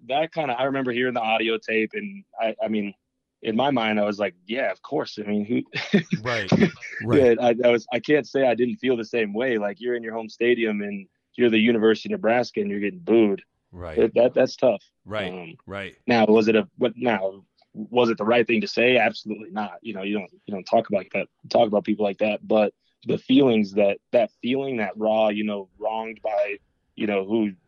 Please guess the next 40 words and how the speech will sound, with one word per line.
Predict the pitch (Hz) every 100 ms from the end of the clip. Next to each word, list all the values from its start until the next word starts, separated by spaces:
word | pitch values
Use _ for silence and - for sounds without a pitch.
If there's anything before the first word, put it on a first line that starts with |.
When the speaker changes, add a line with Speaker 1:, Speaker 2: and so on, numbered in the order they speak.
| _ _ _
Speaker 1:
you | 104 107
feel | - 110 113 110
is | 95 -
supposed | 117 110
to |
be | -
your | 107
supporters, | 101 98 - 113 117 107
I, | 104 104 87 _ -
you | 107
know, | 104
I, | 110 110 -
I |
feel | 120 - 107
'em | 95
on | 80
that | 85
one. | - 123
Speaker 2:
I | 143
do | 330
Speaker 1:
I |
Speaker 2:
too, | -
Speaker 1:
felt | 214 -
'em | 151
Speaker 2:
yeah, | 98
Speaker 1:
on | 90
it. | -
Speaker 2:
right. | - 135 110
The | 139
more | 180
I | 226
thought | - 160
about | 165 139 123
that, | 123 104 98
like, | 107 110
I | 165
remember | 208
at | 160 -
the |
time, | 123 160 165 123